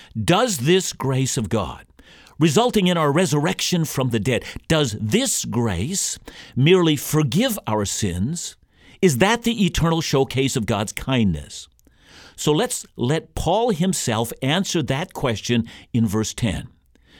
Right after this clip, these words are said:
There he writes, "For we are his workmanship, created in Christ Jesus for good works, which God prepared beforehand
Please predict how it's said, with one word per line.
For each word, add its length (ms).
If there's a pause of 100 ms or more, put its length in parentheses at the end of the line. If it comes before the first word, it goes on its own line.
(120)
There 220
he 120
writes, 520 (280)
"For 200
we 260
are 220
his 400
workmanship, 920 (460)
created 640
in 280
Christ 460
Jesus 500 (140)
for 500
good 240
works, 380 (200)
which 400
God 320
prepared 520
beforehand 800